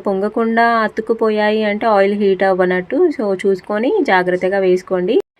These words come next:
ఇలాగా మంచిగా ఫ్రై అయిన తర్వాత వీటినైతే ఆయిల్ మొత్తం ఇలాగా తీసేసి పక్కన వేసేసుకోవాలి. ఈ అప్పాలు అనేవి మంచిగా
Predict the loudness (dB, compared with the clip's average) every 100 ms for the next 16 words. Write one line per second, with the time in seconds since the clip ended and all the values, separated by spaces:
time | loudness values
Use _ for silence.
0 | _ _ _ -12 -4 -2 -2 -4 -6 -6
1 | -6 -6 -4 -2 -4 -6 _ _ _ _
2 | _ _ _ _ _ _ _ _ _ _
3 | _ -10 -6 -4 -4 -6 -8 -8 -6 -6
4 | -6 -4 -4 -4 -4 -4 -2 -4 -6 -8
5 | _ -10 -4 -2 -2 -2 -4 -6 -6 -2
6 | -2 -2 -4 -2 -2 -4 -4 0 0 -2
7 | -6 -6 -4 -4 -4 -6 -8 -10 -8 -4
8 | -4 -4 -10 -20 -20 -20 _ _ _ _
9 | _ _ _ -14 -4 -2 -2 -2 -4 -4
10 | -4 -6 -4 -4 -6 -6 -6 -6